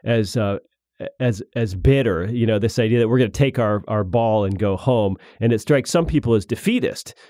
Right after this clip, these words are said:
No, no, no. You know, we ought to be engaging the larger culture and the larger p-, political scene, uh, head on at, at, at every turn. Well, uh, you know, a, a lot of people have tried that in the liberty area for a long time, and it hasn't much worked.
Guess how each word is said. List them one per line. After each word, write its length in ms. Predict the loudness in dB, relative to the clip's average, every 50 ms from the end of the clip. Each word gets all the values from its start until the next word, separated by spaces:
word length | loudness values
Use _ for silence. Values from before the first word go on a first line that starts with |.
| -20 _ _
No, 240 | 2 2 4 4 4
no, 200 | 4 4 4 6
no. 340 | 4 4 4 4 2 2 2
You 120 | 2 0
know, 100 | 0 0 2
we 140 | 4 4 4
ought 100 | 2 2
to 80 | 0
be 160 | 0 2 2 2
engaging 580 | 0 0 0 0 0 0 0 0 2 2 2
the 100 | 4 2
larger 360 | 2 2 2 2 0 -2 -4
culture 420 | -4 -2 -2 -2 -2 -2 -2 -2 0
and 100 | 0 0
the 60 | 2
larger 360 | 2 2 2 0 0 -2 -6
p-, 140 | -8 -10 -14 -10 -4
political 380 | 0 0 2 0 0 -2 -6
scene, 420 | -6 -2 0 0 2 2 0 -2 -4 -8 -18 -20 -20 -20 _ _
uh, 100 | -6 -6
head 300 | -4 0 0 2 2 2
on 440 | 2 2 2 2 0 0 0 -2 -4 -6 _ -18 -20 _ _ _ -6
at, 220 | -4 -4 -2 -2
at, 320 | -4 -4 -2 -4 -6 -6
at 140 | -4 -4 -2
every 360 | 0 0 0 0 2 0 0
turn. 600 | 0 -4 -2 0 2 2 4 4 4 2 0 -2 -4 _ _ _ _ _ _ _ _ _ _ _ _ _ _ _ _ _ 2
Well, 320 | 2 4 4 4 2 -2 -6 -14 -20 -20 _ _
uh, 360 | -4 -2 0 0 0 -2 -4 -6 -8 -10 -12 _ _
you 80 | 0 2
know, 140 | 2 2
a, 40 | 2
a 240 | 2 2 2 2 2
lot 180 | 2 2 2 0
of 80 | 0
people 300 | 0 -2 0 2 2 2 2
have 120 | 2 2
tried 380 | 2 0 2 2 2 2 2 2
that 260 | 2 0 0 0 0
in 80 | 0
the 80 | 0 2
liberty 480 | 2 2 2 2 2 0 0 0 0 0
area 340 | 0 0 0 0 0 -2
for 140 | -2 0 0
a 80 | 0 2
long 280 | 2 2 2 0 0
time, 460 | -2 -4 -4 -2 0 0 0 0 0 -2
and 100 | -2 -2
it 40 |
hasn't 320 | -2 -2 -2 0 0 2 2
much 400 | 4 4 4 2 0 -4 -8 -8
worked. 560 | -2 2 2 4 4 2 0 -6 _ -20 -20